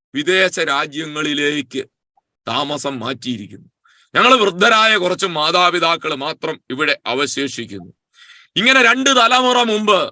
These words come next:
മധ്യ തിരുവിതാംകൂറിൽ നിന്ന് ഈ കാസർഗോഡിന്റെ, കണ്ണൂ-, കണ്ണൂരിന്റെ, കോഴിക്കോടിന്റെ, വയനാടിന്റെ മലമടക്കുകളിലേക്ക് കുടിയേറിയ കുടിയേറ്റ ജനത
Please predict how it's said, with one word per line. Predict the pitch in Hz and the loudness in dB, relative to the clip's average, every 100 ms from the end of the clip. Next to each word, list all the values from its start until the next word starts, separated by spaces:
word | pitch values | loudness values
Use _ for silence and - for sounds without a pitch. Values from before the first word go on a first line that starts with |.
| - | -6
മധ്യ | 175 196 247 | -8 -4 -2
തിരുവിതാംകൂറിൽ | 226 220 233 226 226 220 220 214 | 0 0 2 0 -2 -2 -2 -2
നിന്ന് | 202 196 165 - | -6 -4 -6 -8
ഈ | 165 | -8
കാസർഗോഡിന്റെ, | 165 190 202 202 208 196 185 160 | -6 -6 -4 0 2 2 0 -4
കണ്ണൂ-, | 175 202 208 180 | -6 -6 -6 -6
കണ്ണൂരിന്റെ, | 165 170 208 196 185 156 131 | -6 -4 0 2 2 -2 -4
കോഴിക്കോടിന്റെ, | 185 208 190 190 185 170 143 | -4 -4 -4 -4 -4 -6 -8
വയനാടിന്റെ | 135 170 190 190 185 180 165 139 _ _ _ - | -4 -4 -2 -2 -2 -4 -8 -12 _ _ _ -4
മലമടക്കുകളിലേക്ക് | 185 220 214 196 185 202 190 190 190 180 - | -2 -2 -4 -8 -4 -2 0 0 -2 -4 -12
കുടിയേറിയ | 170 190 180 180 170 165 151 - _ - | -6 -2 0 -2 -4 -4 -6 -10 _ -16
കുടിയേറ്റ | 160 185 185 185 - 160 147 | -10 -4 -2 -2 -4 -12 -8
ജനത | 151 160 | -8 -8